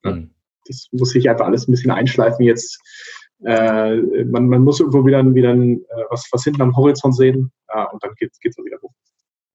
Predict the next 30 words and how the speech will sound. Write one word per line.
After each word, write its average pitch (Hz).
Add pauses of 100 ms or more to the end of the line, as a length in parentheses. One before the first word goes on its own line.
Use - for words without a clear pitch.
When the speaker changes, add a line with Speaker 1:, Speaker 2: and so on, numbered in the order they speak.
(1160)
Speaker 2:
Mit -
die, 165
diesen 202
optimistischen, 170
zuversichtlichen 175
Worten, 147 (140)
Speaker 1:
<laughs> -
Speaker 2:
Martin, 170 (480)
<laughs> -
beenden 180
wir 151
diese 160
Ausgabe 135 (320)
der 107
Shoptech, -
nein, 92
der, 110
der, 101
der 95
This 131
Week 107
in 98
Shoptech, -
um -
Gottes -
Willen. 87 (680)
Äh, 117
wünschen 180
euch, 147
ähm, 120